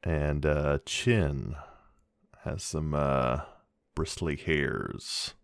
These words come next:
Um, and it's the only place on the body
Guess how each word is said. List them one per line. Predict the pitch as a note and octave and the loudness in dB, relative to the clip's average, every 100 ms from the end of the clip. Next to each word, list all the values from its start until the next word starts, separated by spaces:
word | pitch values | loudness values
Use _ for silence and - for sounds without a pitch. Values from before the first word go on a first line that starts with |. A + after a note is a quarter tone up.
| _ _ _ - - - - - _ _ - | _ _ _ -20 -20 -20 -20 -20 _ _ -6
Um, | D#2+ D2 D#2 | 0 2 4
and | E2+ | 6
it's | F2 - | 4 8
the | F#2+ | 10
only | F#2+ F2+ | 10 8
place | - F2+ F2 - - - | 8 8 8 2 -6 6
on | A2+ A#2+ | 8 8
the | F#2+ | 6
body | F2 D#2+ D2+ D#2+ D#2+ | 8 8 6 4 2